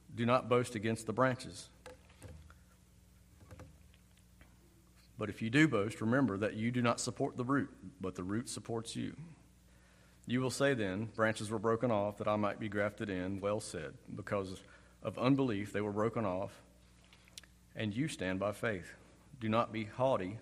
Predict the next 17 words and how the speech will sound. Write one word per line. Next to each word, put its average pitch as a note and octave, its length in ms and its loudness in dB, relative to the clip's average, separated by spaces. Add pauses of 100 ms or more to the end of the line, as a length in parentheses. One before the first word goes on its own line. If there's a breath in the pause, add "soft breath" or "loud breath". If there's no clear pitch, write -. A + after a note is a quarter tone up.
(460 loud breath)
but A2+ 160 -6
fear. B2 340 -4 (1000 soft breath)
For A#2 240 0
if G#2 100 -6
God C3 240 6
did B2+ 100 2
not C3 160 4
spare A#2+ 280 2
the A2+ 80 2
natural A#2 400 2
branches, F#2+ 440 -6
he A2+ 80 -2
may G#2+ 180 4
not A2 180 2
spare A2 280 0
you G#2+ 220 -2
either. B2 340 -2